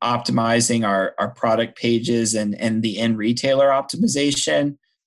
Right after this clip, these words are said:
Uh, we are making the investment now in kind of that top of funnel or, you know, off of retailer sites, uh, discoverability. So we want people to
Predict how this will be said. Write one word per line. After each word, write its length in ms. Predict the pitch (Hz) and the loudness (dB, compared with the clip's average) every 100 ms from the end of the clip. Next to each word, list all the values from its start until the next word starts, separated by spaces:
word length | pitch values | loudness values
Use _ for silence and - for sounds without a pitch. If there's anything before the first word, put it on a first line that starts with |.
| _ | _
Uh, 220 | 113 113 113 | 0 0 2
we 240 | 123 160 | 2 4
are 100 | 156 | 4
making 360 | 135 135 127 131 | 4 2 0 2
the 120 | 120 | 2
investment 560 | 113 117 117 117 113 87 | 2 2 0 0 -4 -2
now 560 | 110 113 110 104 107 - - | -2 0 0 -2 -4 -8 -6
in 540 | 113 110 107 107 107 - _ _ _ _ | -2 0 0 -2 -6 -12 _ _ _ _
kind 220 | - 120 | -4 0
of 100 | 113 | 0
that 300 | 113 110 - - _ - | 2 0 -2 -8 _ -8
top 220 | 127 127 | -2 0
of 120 | 127 123 | 0 0
funnel 500 | 127 120 123 123 120 | 0 2 2 2 2
or, 320 | 107 104 104 _ _ _ _ | 2 0 -4 _ _ _ _
you 120 | 123 | -6
know, 200 | 110 101 - | -2 -4 -2
off 260 | 123 123 127 | -2 0 0
of 120 | 117 | 2
retailer 500 | 117 117 120 110 107 | 2 2 2 2 2
sites, 600 | - 117 110 104 - - - | 2 2 2 0 -8 -14 -6
uh, 240 | 110 101 | -2 0
discoverability. 1120 | 101 104 - 123 113 107 104 104 110 - 95 104 | 0 -2 0 0 2 2 4 2 0 -4 -6 -6
So 540 | - 123 113 107 123 - _ _ | -2 2 2 2 -4 -14 _ _
we 140 | 143 165 | 0 2
want 460 | 160 147 135 127 | 2 2 2 0
people 420 | - - 131 127 120 - | -4 -2 0 0 0 0
to 600 | 123 117 113 113 110 | 2 2 2 0 -2